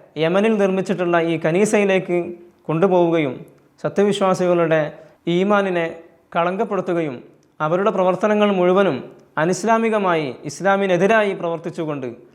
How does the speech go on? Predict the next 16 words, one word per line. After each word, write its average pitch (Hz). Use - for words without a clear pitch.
മാത്രമല്ല 185
അതോടൊപ്പം 214
സത്യവിശ്വാസികളെ 185
മക്കയിലേക്ക് 208
തന്നെ 202
പറഞ്ഞയക്കുകയും, 180
രണ്ട് 165
പ്രവർത്തനം 160
എന്ന് 147
വെച്ചാൽ 196
ഹജ്ജിന് 156
വേണ്ടി 220
പുറപ്പെടുന്നവരെ 202
പരിശുദ്ധ 180
ഹജ്ജിലേക്ക് 208
എത്തിക്കാതെ 180